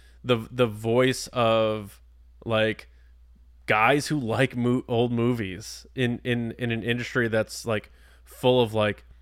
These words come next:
further and further pushing, and not to get political, but, like, this just, like, leftist, like, far left-wing bullshit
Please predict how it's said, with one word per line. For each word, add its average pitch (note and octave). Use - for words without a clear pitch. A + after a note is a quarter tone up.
further C3+
and A2
further B2+
pushing, A2
and A#2
not C#3
to B2+
get A2+
political, B2+
but, G2+
like, G#2
this A2+
just, -
like, G#2+
leftist, -
like, G#2+
far A#2
left-wing A2
bullshit G#2